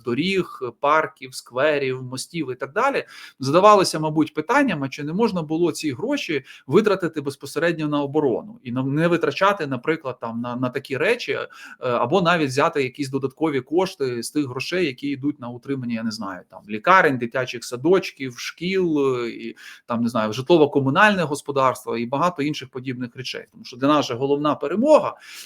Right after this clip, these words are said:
І логіка в цьому певна є. І такі питання дійсно до місцевої влади виникали. Але розумієте, в чому суть? Ну, я це кажу з посмішкою, але це сумна посмішка. Насправді це такий сарказм.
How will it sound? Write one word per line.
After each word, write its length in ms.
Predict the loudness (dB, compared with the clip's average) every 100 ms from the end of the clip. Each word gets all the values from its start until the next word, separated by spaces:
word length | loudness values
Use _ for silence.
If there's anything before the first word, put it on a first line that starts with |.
| -2
І 140 | 2 4
логіка 380 | 6 6 6 2
в 60 |
цьому 320 | 2 2 2
певна 320 | 4 2 2 0
є. 340 | 2 2 2
І 40 | -4
такі 220 | -2 -2
питання 480 | 0 4 6 4 2
дійсно 320 | 0 -4 -4
до 120 | -6
місцевої 440 | -4 -4 -2 -2 -2
влади 300 | -2 -2 -4
виникали. 580 | -6 -6 -4 -4 -4 -12
Але 140 | -8 -6
розумієте, 420 | -6 -2 0 0
в 60 |
чому 360 | -2 0 0 0
суть? 380 | -2 -4 -4 _ -20 -20 -12 -2
Ну, 160 | 0
я 180 | 4 4
це 140 | 2 -2
кажу 460 | -2 2 2 2
з 100 | -2
посмішкою, 720 | 0 0 0 -6 -4 -4 -4 -2
але 260 | 0 0 0
це 180 | -4
сумна 400 | -4 -4 0 0
посмішка. 520 | 0 -6 -8 -14 -12 -12
Насправді 520 | -8 0 0 0 -6
це 160 | -12
такий 260 | -16 -10 -8
сарказм. 580 | -6 -8 -2 -2 -2